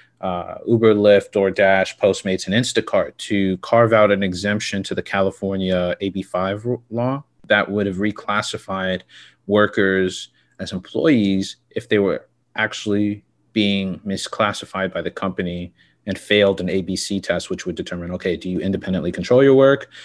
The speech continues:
Can you control the hours? Are you necessary for the company? Because if so, uh, if,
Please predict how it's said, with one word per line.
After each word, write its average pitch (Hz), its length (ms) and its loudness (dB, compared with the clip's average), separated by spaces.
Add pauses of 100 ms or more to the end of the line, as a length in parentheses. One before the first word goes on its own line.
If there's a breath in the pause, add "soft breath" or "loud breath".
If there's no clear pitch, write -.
Can 98 140 0
you 98 80 2
control 92 280 0
the 90 120 4
hours? 110 600 4 (240 soft breath)
Are 95 60 -2
you 92 140 2
necessary 95 540 2
for - 120 -4
the 90 60 0
company? 107 560 -2 (100)
Because 101 240 -4
if 104 140 0
so, 120 520 6 (840 soft breath)
uh, 98 180 4
if, - 100 -14